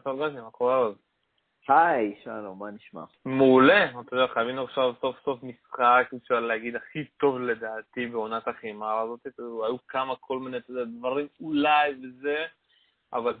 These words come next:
Speaker 1: טים מנצח, אתה יודע, את נדל, ובאמת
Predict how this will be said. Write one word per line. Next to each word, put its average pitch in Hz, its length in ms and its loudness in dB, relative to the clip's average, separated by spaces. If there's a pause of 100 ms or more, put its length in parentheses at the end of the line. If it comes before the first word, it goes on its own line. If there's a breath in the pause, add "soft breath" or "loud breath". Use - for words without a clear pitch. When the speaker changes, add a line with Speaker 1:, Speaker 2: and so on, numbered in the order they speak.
Speaker 1:
טים 143 240 -8
מנצח, 127 720 -2
אתה 123 160 -2
יודע, 120 300 4
את 117 140 -4
נדל, 127 640 2
ובאמת 117 480 -8